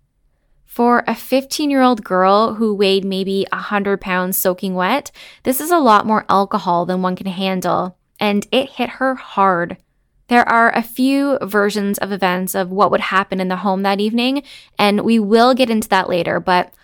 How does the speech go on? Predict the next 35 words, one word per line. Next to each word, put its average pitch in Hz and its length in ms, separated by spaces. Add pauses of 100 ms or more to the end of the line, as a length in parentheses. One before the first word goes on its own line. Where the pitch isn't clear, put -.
(200)
what 208 120
we 233 80
do 254 160
know 226 300
is - 180
that 196 160
the 196 60
teens 202 440
were 190 220
severely 196 800
intoxicated, 226 880 (440)
and 220 280
they 233 240
were 214 300
engaging 202 480
in 190 100
sexual 185 420
activity. 180 680 (480)
The 208 60
following 214 460
morning, 214 500 (300)
Ray 214 280
wakes 233 360
up 226 180
in 202 120
the 208 80
spare 208 300
bedroom 214 520
of 196 200
the 190 80
boys' 185 340
home, 220 500
and 196 400
she's 208 500
alone. 175 580